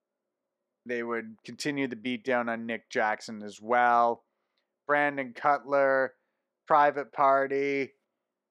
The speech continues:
came out to fend off Santana and Ortiz.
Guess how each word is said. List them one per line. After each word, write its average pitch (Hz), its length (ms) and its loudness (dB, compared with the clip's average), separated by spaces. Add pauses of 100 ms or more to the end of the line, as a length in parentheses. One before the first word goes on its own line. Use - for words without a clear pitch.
(180)
came 147 280 -2
out 131 360 4 (360)
to 135 80 -4
fend 135 380 -2
off 120 500 2 (100)
Santana 127 540 -4
and 120 160 -2
Ortiz. 113 640 -6